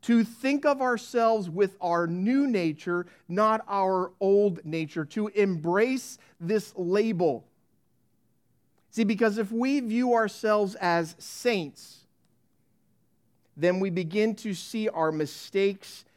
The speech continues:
and our sins in a whole different light. And we can begin to understand how we can love ourselves in the way that God would want us to love ourselves. See, we're saints who sometimes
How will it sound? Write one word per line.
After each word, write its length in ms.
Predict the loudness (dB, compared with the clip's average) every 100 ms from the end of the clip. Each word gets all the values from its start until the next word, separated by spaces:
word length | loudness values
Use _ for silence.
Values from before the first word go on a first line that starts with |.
| _ _
and 200 | 0 0
our 180 | 0 -2
sins 720 | -4 -10 -4 0 2 0 -4
in 160 | -4 -2
a 120 | -2
whole 460 | -2 2 4 4 2
different 760 | -4 -2 -2 -2 -6 -6 -8 -8
light. 560 | -2 0 -2 -10 _ _ _ _ _ _ _ _ -6
And 280 | -4 -2
we 140 | -4 -6
can 260 | -4 -6
begin 440 | -4 -8 -6 -6 -6
to 200 | -8 -8
understand 720 | -6 -4 -6 -10 -8 -6 -6
how 380 | -8 -8 -4 -2
we 300 | -2 -6 -8
can 360 | -8 -8 -6 -4
love 260 | -4 -4 -6
ourselves 880 | -8 -8 -12 -8 -6 -4 -6 -12 _ _ _
in 180 | -8 -6
the 60 | -4
way 180 | -4 -4
that 200 | -4 -8
God 260 | -8 -8
would 160 | -10 -12
want 200 | -12 -14
us 140 | -16 _
to 60 | -12
love 260 | -12 -12
ourselves. 580 | -16 -18 -16 -16 -16 _ _ _ _ _ _
See, 300 | -8 -8 -8 -12 _ _ _ _ _ _ _ _ _ _ _ _
we're 140 | -8 -8
saints 500 | -8 -4 -2 -4 -6
who 180 | -8 -8
sometimes 840 | -4 -2 -2 -4 -4 -4 -4 -8